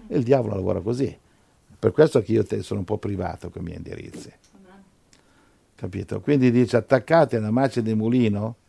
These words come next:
una macina da mulino, una macina da asino, come vuoi chiamarla, al collo, e che si butta, detto Gesù, non lo dice fratello Giuseppe che si è arrabbiato, detto Gesù, questi che fanno inciampare le pecorelle, ma che si but-, è meglio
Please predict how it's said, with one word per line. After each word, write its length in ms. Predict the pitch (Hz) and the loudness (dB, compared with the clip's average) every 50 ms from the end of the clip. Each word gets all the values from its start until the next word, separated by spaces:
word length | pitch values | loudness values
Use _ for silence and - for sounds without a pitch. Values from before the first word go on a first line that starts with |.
| _ _ _ _ _ _ _ _ _ | _ _ _ _ _ _ _ _ _
una 200 | - - 101 101 | -8 -4 -2 0
macina 340 | 104 110 120 113 - 107 101 | 2 2 2 2 0 -2 -2
da 100 | 98 98 | -2 -2
mulino, 260 | 98 104 107 107 101 | -2 0 0 -2 -2
una 100 | 98 98 | -2 -4
macina 400 | 101 104 113 113 104 - 104 98 | -2 -2 -2 -2 -4 -4 -4 -4
da 240 | 92 92 95 98 107 | -4 -4 -4 -2 -4
asino, 320 | 104 92 80 82 87 85 85 | -4 -6 -8 -10 -10 -10 -10
come 120 | 87 87 | -8 -8
vuoi 140 | 87 85 85 | -8 -8 -10
chiamarla, 460 | - 90 87 87 85 82 85 87 95 | -10 -10 -10 -10 -10 -10 -8 -8 -8
al 160 | 104 101 87 - | -8 -8 -8 -8
collo, 600 | - 90 92 87 85 87 92 107 131 160 165 - _ _ _ _ _ _ _ _ _ _ _ _ _ _ _ | -8 -6 -6 -6 -6 -4 -4 -4 -4 -4 -6 -12 _ _ _ _ _ _ _ _ _ _ _ _ _ _ _
e 80 | - 110 | -12 -8
che 120 | 95 - 104 | -6 -6 -6
si 160 | - - 98 | -4 -4 -2
butta, 340 | 98 101 101 - - - - | -2 -2 -2 -4 -6 -4 -2
detto 300 | 104 151 175 - - 135 | 0 0 2 2 2 2
Gesù, 460 | 107 113 113 98 131 202 190 - - - - | 4 4 4 4 6 4 4 4 0 -4 -6
non 140 | - 110 123 | -2 0 0
lo 40 | |
dice 260 | 147 190 220 180 - 202 | 2 0 0 0 0 0
fratello 280 | 120 113 104 107 104 | 0 0 -2 -2 -4
Giuseppe 480 | 98 98 92 101 113 110 - 113 104 - - - - _ | -4 -4 -2 -2 -2 -2 -2 -4 -6 -8 -12 -20 -20 _
che 120 | - 113 107 | -4 -4 -2
si 120 | - - | 0 -2
è 40 | 104 | -4
arrabbiato, 680 | 104 98 98 87 85 95 87 80 - - - - - - _ - - | -2 -4 -6 -6 -8 -8 -10 -12 -14 -16 -18 -20 -20 -20 _ -18 -4
detto 280 | - 175 180 - 202 185 | -2 -2 4 6 6 6
Gesù, 440 | 127 175 202 170 131 131 127 113 120 - - - - - | 8 6 4 6 6 4 4 4 2 -2 -12 -20 -20 -8
questi 340 | - - 185 208 170 190 170 | 2 4 4 6 6 6 4
che 100 | 131 143 | 4 4
fanno 220 | 120 135 151 151 143 | 4 4 4 4 4
inciampare 440 | 139 113 135 127 117 - 151 147 | 4 4 2 2 4 4 4 4
le 100 | 139 127 | 4 4
pecorelle, 520 | 110 127 127 110 139 139 143 131 127 117 - - - - - | 2 2 0 2 4 4 6 6 4 2 0 -4 -12 -14 -6
ma 340 | - 139 147 156 175 180 151 | -4 0 4 6 8 8 8
che 160 | - 175 170 | 6 4 4
si 200 | 139 - 160 151 | 6 6 6 6
but-, 260 | 135 143 143 135 - | 8 8 6 6 4
è 160 | - - 147 143 | 4 4 4 4
meglio 1040 | 143 156 190 226 247 262 262 254 240 226 196 160 139 120 110 98 95 - - | 6 6 6 6 6 6 6 8 8 8 8 8 6 6 4 0 -6 -8 -12